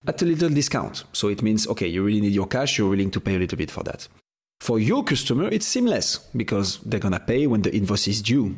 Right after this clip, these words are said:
and according to the payment terms they have contracted with you. So they do not even care, uh, so to say. And the third party, we can imagine here somebody or an institution that will make this because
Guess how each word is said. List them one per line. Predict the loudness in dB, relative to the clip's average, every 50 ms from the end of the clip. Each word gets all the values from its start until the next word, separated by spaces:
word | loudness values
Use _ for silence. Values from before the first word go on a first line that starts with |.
| -6
and | -6 -4 -4
according | -4 -2 -2 0 2 2 0
to | 0 0
the | -2
payment | 0 0 0 2 2 2 0 2
terms | 0 0 0 0
they | 0 -2
have | -2 -2 -2
contracted | -4 -4 -2 -4 -4 -4 -2 -4 -2
with | -2 -2 -2
you. | -2 -2
So | -2 0 -2 -2 -2 -6 -12 -14 _ _ _ -8
they | -4 -2 0 0
do | 2 2 2
not | 2 2 0 0
even | 2 2 2 2 0 0 -4 -10 -18 -20 _ _ _ _
care, | -4 -2 0 0 0 0 -2 -6 -10 -10 -8
uh, | -6 -4 -4 -4 -4
so | -2 -2 -4
to | -2 -2
say. | -4 -2 -4 -4 -6 -8 -14 _ _ _ _ _ _ _ _ _ _
And | -2 0 0
the | 0
third | 0 0 0 0 0 0 -2
party, | -2 -2 0 0 0 0 2 2 2
we | 2 2
can | 2 2 2
imagine | 2 2 2 2 0 2
here | 2 2 0 0
somebody | 0 0 2 2 2 2 2 2 2 0 0 -6 _ _ _ _ _ -6
or | -4 -4 -4 -4 -4 -2
an | -2 -2
institution | -2 -2 -4 -2 -2 0 0 2 2 0
that | 0 0 0
will | 0 2
make | 2 2 0 0
this | 0 -2 0 0
because | -2 -2 0 0 0 0 -2 -4